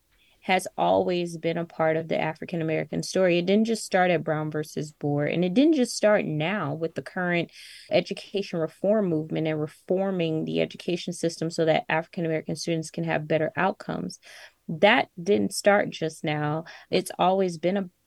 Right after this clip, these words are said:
part of the Black experience. And so that's something that I really hope people take away from the exhibit.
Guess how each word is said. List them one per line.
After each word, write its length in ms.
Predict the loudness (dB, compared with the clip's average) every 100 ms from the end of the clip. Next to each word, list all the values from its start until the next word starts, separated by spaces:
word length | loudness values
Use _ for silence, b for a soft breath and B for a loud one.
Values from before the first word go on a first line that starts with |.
| _
part 280 | -4 0 2
of 100 | 2
the 80 | -2
Black 320 | -2 -2 -2
experience. 840 | -10 -12 -6 -2 0 0 -2 -2
And 180 | 0 0
so 200 | 2 2
that's 280 | 4 2 2
something 440 | 0 0 0 0
that 120 | 2 2
I 60 |
really 320 | 2 0 -2
hope 240 | -2 -4 -6
people 320 | -8 -4 -4
take 300 | -2 -4 0
away 340 | 0 2 2
from 320 | 0 -2 -2 0
the 160 | -2
exhibit. 540 | -2 -2 -2 0 -2